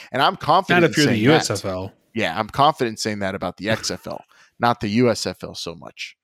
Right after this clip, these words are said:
Speaker 1: There you have it, this week's Cover Two. If you wanna
Speaker 2: God,
Speaker 1: react to
Speaker 2: man.
Speaker 1: any of what we talked about, uh, and the questions we were asking back and forth here, let us know at X F L. Sure, call that X F L fan line. Love to hear some of the opinions on that one, too. Hines Ward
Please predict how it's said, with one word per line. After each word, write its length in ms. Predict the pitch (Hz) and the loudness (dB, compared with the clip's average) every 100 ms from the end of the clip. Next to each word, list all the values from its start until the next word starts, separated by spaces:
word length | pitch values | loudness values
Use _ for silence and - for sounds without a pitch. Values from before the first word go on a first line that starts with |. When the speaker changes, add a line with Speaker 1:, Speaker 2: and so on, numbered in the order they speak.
| _ _ _ _ - | _ _ _ _ -2
Speaker 1:
There 180 | 131 151 | 4 4
you 80 | |
have 180 | 120 120 | 4 2
it, 100 | 113 | 0
this 180 | 127 - | -4 -4
week's 240 | 123 - | -6 -6
Cover 220 | - 110 101 | -2 -2 -2
Two. 340 | - 107 101 - _ | -2 -2 -4 -10 _
If 80 | - | -6
you 80 | 127 | 2
wanna 160 | 139 131 | 4 6
Speaker 2:
God, 80 | |
Speaker 1:
react 240 | 127 123 - | 6 4 0
to 60 | |
Speaker 2:
man. 100 | 120 | -4
Speaker 1:
any 240 | 139 143 131 | 0 2 2
of 100 | 117 | 2
what 140 | 123 | 2
we 100 | 123 | -2
talked 380 | 120 123 110 - | -2 2 0 0
about, 480 | 101 113 98 - - _ _ _ _ _ - | -2 0 0 -4 -18 _ _ _ _ _ -6
uh, 280 | 101 98 92 | -2 -2 -4
and 100 | 98 | -6
the 80 | |
questions 400 | 98 120 107 101 | 0 2 0 -2
we 100 | 107 | 0
were 140 | 120 117 | 4 6
asking 480 | 110 104 - 113 95 | 4 2 -4 -6 -2
back 300 | - 107 101 | 0 -2 -6
and 100 | 90 | -8
forth 300 | 107 101 - | -4 -4 -2
here, 200 | 104 101 | -4 0
let 200 | 117 120 | 2 2
us 180 | - | 0
know 160 | 104 98 - | -2 -2 0
at 180 | 127 | 2
X 220 | 127 120 - | 2 0 -2
F 160 | 110 | 0
L. 80 | 107 | 0
Sure, 180 | - 104 | -2 -4
call 220 | - 104 | 0 0
that 100 | 104 | 0
X 200 | 101 - | -2 -6
F 120 | 98 | -6
L 140 | 98 92 | -6 -6
fan 320 | - 101 95 | -6 -6 -4
line. 180 | 98 98 _ - - | -6 -6 _ -20 -8
Love 320 | 123 139 117 | 0 0 -2
to 80 | 117 | -4
hear 160 | 113 | -4
some 200 | - 110 | -2 -4
of 60 | 101 | -2
the 80 | 101 | -4
opinions 420 | - 104 98 92 | -4 -6 -6 -6
on 100 | 92 | -4
that 200 | 92 85 | -4 -8
one, 200 | 95 95 | -10 -10
too. 220 | - 92 | -8 -8
Hines 340 | 95 120 123 107 | 0 0 0 -2
Ward 380 | 110 110 110 | -2 -2 -2